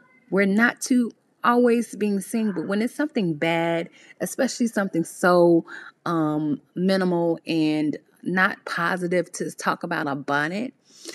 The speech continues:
that's something that kinda gets viral in, um, public, and,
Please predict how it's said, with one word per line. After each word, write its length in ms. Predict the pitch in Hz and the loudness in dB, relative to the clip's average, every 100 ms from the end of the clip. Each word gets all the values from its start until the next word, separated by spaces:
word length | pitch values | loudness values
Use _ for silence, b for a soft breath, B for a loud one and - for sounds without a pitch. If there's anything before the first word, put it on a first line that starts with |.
| B B _ _ _ _ - | B B _ _ _ _ -2
that's 260 | 269 - | -2 -2
something 420 | - 254 233 247 196 | -6 -8 0 0 0
that 140 | - | -4
kinda 340 | - 233 220 | -8 -6 -4
gets 540 | 202 170 190 - - - _ _ _ _ | -4 -6 -6 -8 -18 -18 _ _ _ _
viral 680 | 170 170 214 262 - - - - B B _ - | -4 -2 0 -2 -4 -10 -14 -18 B B _ -4
in, 400 | 196 180 175 - | -2 0 -2 -4
um, 560 | - 170 165 160 151 - | -4 -4 -2 -4 -6 -8
public, 640 | - 196 180 156 143 101 - | -6 -2 -2 0 -2 -2 -6
and, 220 | - | -8